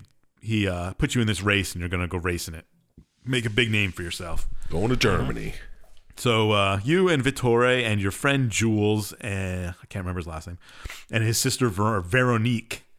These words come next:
Speaker 2: Yeah.
Speaker 1: all head out to Germany to bring this car and enter this race. You eventually get to the place where the race is, and you go into a bar, and, uh, some dickhead walks in, and he's, like, a famous race car driver named Dierker. A bunch of stupid things happen, blah, blah, blah.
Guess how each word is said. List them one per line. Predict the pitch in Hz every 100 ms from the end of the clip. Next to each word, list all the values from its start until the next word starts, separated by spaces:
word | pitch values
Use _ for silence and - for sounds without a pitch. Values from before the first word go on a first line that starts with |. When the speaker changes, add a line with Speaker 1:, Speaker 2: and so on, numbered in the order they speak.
| -
Speaker 2:
Yeah. | 71 69 64 60 64
Speaker 1:
all | 104 117 117
head | 127 113
out | 110 110
to |
Germany | 110 107 98 95
to | 95
bring | 90 95
this | 92
car | - 90 87
and | 87
enter | 85
this | 85 82
race. | 82 80 - - - - - - -
You | -
eventually | 190 196 175 170
get | 139
to | 135
the | 135
place | - 117 110
where | 110
the | 98
race | 90 87
is, | 82 82 82
and |
you | 85
go | 92
into | 92
a | 85
bar, | 85 85 87 87 90
and, | 95 98 104
uh, | 107 107
some | 123 135
dickhead | 120 147 123 98
walks | 98 98 101
in, | 101 117 113 - - -
and | 95 92 90
he's, | 95 92
like, | 92
a |
famous | 92 110 101 95 90
race | 95
car | - 95 92
driver | 92 90 90
named | 90 87 85
Dierker. | 87 85 90 87 - _ - - - _ _ - - -
A | 87
bunch | 90 85
of | 87
stupid | - 98 85 85
things | 87 80
happen, | 80 80 78 80
blah, | 80
blah, | 78 78
blah. | 76 76